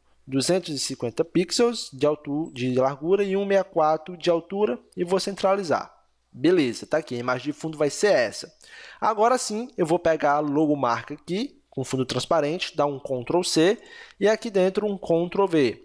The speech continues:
Clico em não criar nova amostra e agora eu vou ajustar aqui o tamanho, tá? Ó. Pra poder ficar uma coisa bem, bem bacana mesmo. Diminuir um pouco mais. Agora eu seleciono os dois e clico aqui em alinhamento, ó.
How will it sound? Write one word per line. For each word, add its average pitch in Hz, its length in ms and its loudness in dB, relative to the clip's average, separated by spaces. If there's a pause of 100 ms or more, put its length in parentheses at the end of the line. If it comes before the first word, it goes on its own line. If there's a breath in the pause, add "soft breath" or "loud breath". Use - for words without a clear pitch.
(200)
Clico 156 280 0
em 143 60 4
não 180 180 2
criar 147 280 0
nova 135 220 0
amostra 175 540 0 (400 loud breath)
e 165 60 0
agora 175 240 2
eu 175 60 0
vou 180 120 2
ajustar 180 460 0
aqui 175 180 -6
o 180 60 -8
tamanho, 135 420 0
tá? 156 220 2
Ó. - 160 -2 (2250 soft breath)
Pra - 140 -6
poder 117 340 0
ficar 120 280 -2
uma 127 40 -6
coisa 123 300 -6
bem, 139 280 0
bem 151 160 0
bacana 170 380 -2
mesmo. 120 420 0 (1120)
Diminuir 120 260 -2
um 113 40 0
pouco 113 320 -6
mais. 131 720 -2 (300 soft breath)
Agora 127 160 2
eu 135 40 0
seleciono 131 440 -2
os 175 100 -4
dois 175 240 4
e 175 60 -10
clico 180 180 -4
aqui 170 200 -2
em 165 40 2
alinhamento, 170 720 -2
ó. - 60 -16